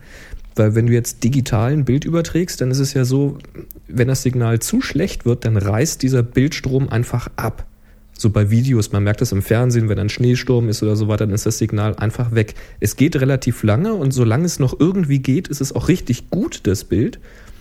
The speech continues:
Aber wenn's dann zu schlecht wird, dann hast du plötzlich Blockartefakte drin, es fehlen Informationen und irgendwann ist es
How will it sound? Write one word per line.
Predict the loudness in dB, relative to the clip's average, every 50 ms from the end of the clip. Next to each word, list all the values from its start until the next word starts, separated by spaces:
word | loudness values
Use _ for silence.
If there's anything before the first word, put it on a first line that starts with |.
| -20 -20 -20 -10 -4
Aber | 0 2 2 4 4
wenn's | 2 0 0
dann | 0 0 -2 0
zu | 0 -2 -2
schlecht | 0 0 -2 0 0 0
wird, | 0 0 0
dann | 0 0
hast | 0 0 -2
du | -2
plötzlich | 0 0 -2 0 0 -4 -4 -4 -4
Blockartefakte | -2 0 0 0 0 0 -2 -2 -2 -4 -2 -2 -4 -2 0 -2
drin, | 0 0 0 0 0
es | 0 -2 -4
fehlen | -4 -2 0 0 2 2
Informationen | 0 -2 0 0 2 2 0 0 0 0 2 2 2 2
und | 0
irgendwann | 0 0 0 0 0
ist | 0
es | -2 -2 -4